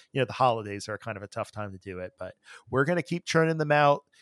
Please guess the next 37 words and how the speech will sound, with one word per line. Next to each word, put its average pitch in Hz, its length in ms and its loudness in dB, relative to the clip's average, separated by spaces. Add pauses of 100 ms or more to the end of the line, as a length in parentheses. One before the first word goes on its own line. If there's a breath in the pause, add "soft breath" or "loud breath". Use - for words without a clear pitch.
(140)
You 147 160 -2
keep - 260 -8
letting 147 260 6
us 135 180 0
know 135 300 6
if 135 240 -2
we're 120 80 -4
hitting 120 260 -2
the 113 80 -2
mark 123 320 2
or 120 80 -4
not, 117 440 0
or 113 60 -4
what 120 220 -4
we 131 120 -6
can 120 160 -10
do 113 340 -6 (280 loud breath)
to 120 40 -16
speak - 300 -10
to 123 120 -16 (120)
your 147 240 0
spiritual 110 800 -6
journey. 104 400 -8 (420 soft breath)
Uh, 113 160 0
we 127 80 0
would 123 160 -4
love 123 200 2
to 120 60 -6
hear 120 220 -2
about 101 360 -6
that. 98 280 -8
Inaudible 131 680 2
dot 107 220 -4
show 98 440 -4
is 104 180 -8
our 95 140 -10
site, 101 380 -6